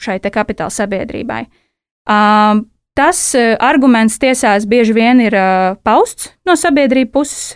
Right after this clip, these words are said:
šo te deleģēto sabiedrību puses, ā, bet, ā, ti-,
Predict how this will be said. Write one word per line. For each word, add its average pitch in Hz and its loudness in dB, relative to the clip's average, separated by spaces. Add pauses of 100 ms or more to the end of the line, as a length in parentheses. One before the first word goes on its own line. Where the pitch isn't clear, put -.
(140)
šo 226 -2
te 226 -2
deleģēto 208 0
sabiedrību 202 -4
puses, 262 -6
ā, 208 -2
bet, 240 -2
ā, 240 2 (520)
ti-, 285 -2